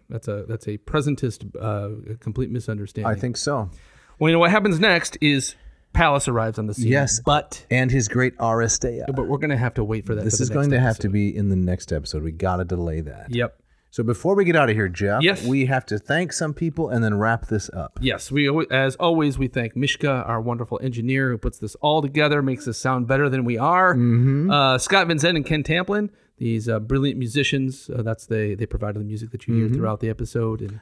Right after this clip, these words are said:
Speaker 2: You know, someone said to me once when they asked me what my taste in music was,
Speaker 1: Yeah.
Speaker 2: and I said, "I like anything that's high tempo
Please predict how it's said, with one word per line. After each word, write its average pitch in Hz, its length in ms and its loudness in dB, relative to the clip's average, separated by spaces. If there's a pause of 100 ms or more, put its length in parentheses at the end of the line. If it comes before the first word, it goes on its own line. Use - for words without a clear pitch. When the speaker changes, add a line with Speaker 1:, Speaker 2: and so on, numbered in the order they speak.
(160)
Speaker 2:
You 143 100 2
know, 175 100 4
someone 160 340 2
said 139 200 0
to 139 100 0
me 131 160 2
once 120 400 0
when 113 220 0
they 107 140 2
asked 107 220 0
me 107 60 0
what 98 200 -2
my 104 100 -2
taste 104 300 -2
in 92 100 0
music 98 320 -2
was, 95 320 0
Speaker 1:
Yeah. 117 140 -2 (320)
Speaker 2:
and 104 80 -2
I 107 40 2
said, 104 200 0
"I 104 60 4
like 104 280 0
anything 127 460 2
that's 98 180 0
high - 380 -2
tempo 120 560 0